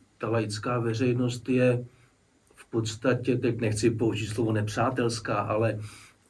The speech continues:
ale proti té plavbě a já nevím proč. Protože plavba obecně, jakákoliv velká, nákladní, osobní, to je jedno,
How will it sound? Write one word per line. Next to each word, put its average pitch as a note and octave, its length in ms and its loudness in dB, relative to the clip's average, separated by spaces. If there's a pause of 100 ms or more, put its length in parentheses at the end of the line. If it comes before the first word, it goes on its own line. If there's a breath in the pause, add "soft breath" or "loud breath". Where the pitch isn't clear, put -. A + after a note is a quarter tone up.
(140)
ale A2 280 0
proti D#3 420 2
té C#3 180 4
plavbě A2+ 440 2
a A2+ 100 -2
já A2 280 2
nevím A#2+ 400 4
proč. F3 440 2 (580)
Protože A2+ 540 0 (800 loud breath)
plavba A2+ 280 2
obecně, C3 440 4
jakákoliv A2+ 560 2
velká, G#2+ 440 0
nákladní, G#2+ 560 0
osobní, A2 580 -2
to G#2+ 80 -8
je F#2+ 60 -2
jedno, A#2 320 -2